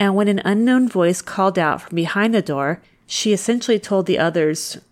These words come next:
"Oops, wrong apartment, guess he moved." Before they left the building, however,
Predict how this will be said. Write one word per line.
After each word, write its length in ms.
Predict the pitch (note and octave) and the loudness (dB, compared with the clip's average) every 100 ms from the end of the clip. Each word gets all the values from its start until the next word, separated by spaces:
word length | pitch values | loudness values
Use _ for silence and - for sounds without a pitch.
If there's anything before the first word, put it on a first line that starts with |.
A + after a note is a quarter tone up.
| - | 0
"Oops, 440 | D4 E4 - - - _ A3+ | 0 0 -4 -12 -16 _ 0
wrong 240 | A#3+ C#4 | 2 2
apartment, 760 | D4 D#4 D4 G#3+ A3+ G3 - - | 0 2 2 2 -2 -2 -8 -2
guess 240 | G3 G#3+ | -2 -2
he 100 | - | 0
moved." 540 | C4+ C#4+ B3+ A3+ - - _ _ _ _ _ _ _ _ _ | 2 2 2 2 -2 -20 _ _ _ _ _ _ _ _ _
Before 380 | - A3 B3+ C4 | -2 0 2 4
they 100 | C#4 | 4
left 320 | A#3 G#3+ G#3 | 4 2 2
the 80 | - | -2
building, 400 | E3+ D#3+ D#3 D#3+ | 0 0 0 -2
however, 580 | E3 D#3+ D3+ D#3 D#3 F3 | 0 0 0 0 -2 -2